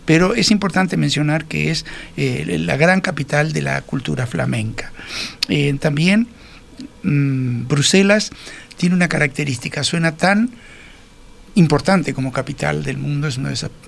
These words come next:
capitales del primer mundo con una gran prestancia, pero es pequeña, tiene un poco menos de doscientos mil habitantes. Imagínense una capital como Bruselas,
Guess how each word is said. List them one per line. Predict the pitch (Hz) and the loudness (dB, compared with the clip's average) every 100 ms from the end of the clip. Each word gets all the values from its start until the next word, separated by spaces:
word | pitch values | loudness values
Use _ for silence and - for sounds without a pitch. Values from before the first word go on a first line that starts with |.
| - | -6
capitales | - 143 139 156 139 | -4 -4 0 0 2
del | 151 | 0
primer | 147 147 156 | -2 0 0
mundo | 147 147 151 165 165 - - - | 0 0 0 0 -2 -10 -16 -14
con | - 143 | -2 0
una | 143 147 | 2 4
gran | 165 180 | 4 2
prestancia, | 170 143 165 147 - 151 | 0 0 2 2 2 -2
pero | - 254 | 2 4
es | 247 | 4
pequeña, | 254 262 302 156 131 | 2 2 4 4 0
tiene | 170 175 180 175 - - - | 0 2 0 -2 -12 -14 -6
un | 175 | -2
poco | 233 196 | 0 2
menos | 190 214 196 | 4 4 4
de | 160 | 2
doscientos | 143 131 196 202 196 139 | 2 2 4 2 2 2
mil | 208 214 | 2 2
habitantes. | 156 127 113 110 117 - | 0 -2 -4 -4 -4 -2
Imagínense | 151 - 175 170 156 180 190 - - - - | -2 0 2 2 2 2 0 -8 -14 -6 2
una | 165 160 | 2 2
capital | 151 139 156 | -2 0 0
como | 151 135 127 131 | 0 -2 -2 -4
Bruselas, | 127 - 160 175 175 | -4 -2 0 0 -2